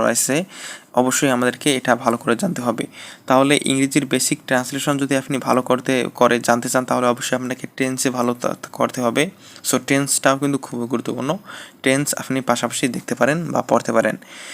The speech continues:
এরপর আপনারা যেটা করতে পারেন বা তোমরা যেটা করতে পারো সেটা হলো ট্যাগ কোশ্চেন। ট্যাগ কোশ্চেন must be, এটা আসবেই, অর্থাৎ ট্যাগ কোশ্চেন থেকে সাধারণত প্রশ্ন আসে। আপনি যে কোনো ব্রাঞ্চে আবেদন করেন বাংলাদেশ বিমান বাহিনী, সেখানে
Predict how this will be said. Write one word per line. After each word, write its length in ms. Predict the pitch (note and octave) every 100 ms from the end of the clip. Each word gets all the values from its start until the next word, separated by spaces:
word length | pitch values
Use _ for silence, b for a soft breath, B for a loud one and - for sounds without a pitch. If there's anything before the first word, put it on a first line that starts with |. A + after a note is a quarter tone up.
| B B - D#3
এরপর 300 | D#3 D#3+ D#3 D3
আপনারা 240 | D#3 D3 C#3+
যেটা 140 | C#3 C#3
করতে 140 | C3+ C3+
পারেন 140 | C#3+ C#3
বা 60 | C3
তোমরা 160 | C#3 C3
যেটা 120 | B2+ B2+
করতে 140 | C3 B2+
পারো 100 | C3+
সেটা 120 | - C3
হলো 100 | C3 -
ট্যাগ 160 | C3 -
কোশ্চেন। 260 | B2 - A#2+ B B B B -
ট্যাগ 200 | - D#3+ D#3+ -
কোশ্চেন 320 | D#3+ - F3 C#3
must 240 | D3 - C#3
be, 60 | C#3+
এটা 100 | C#3 A2+ B2
আসবেই, 300 | B2 A#2+ F#3 -
অর্থাৎ 220 | B2 B2+ - -
ট্যাগ 180 | D3+ D3+
কোশ্চেন 240 | - - D#3 D3
থেকে 140 | D3+ D3+
সাধারণত 280 | C3+ C3+ - -
প্রশ্ন 200 | B2+ B2+ A#2 B2
আসে। 180 | - G#2+ - B B B
আপনি 140 | - C3 A#2+
যে 60 | B2+
কোনো 120 | C#3 B2
ব্রাঞ্চে 280 | B2 B2 B2+
আবেদন 200 | B2 B2+ B2+
করেন 180 | A#2 C#3 G3 E3 A#2+
বাংলাদেশ 300 | A#2 A#2 B2
বিমান 200 | A#2+ B2+ B2
বাহিনী, 160 | B2+ C#3+
সেখানে 220 | - B2+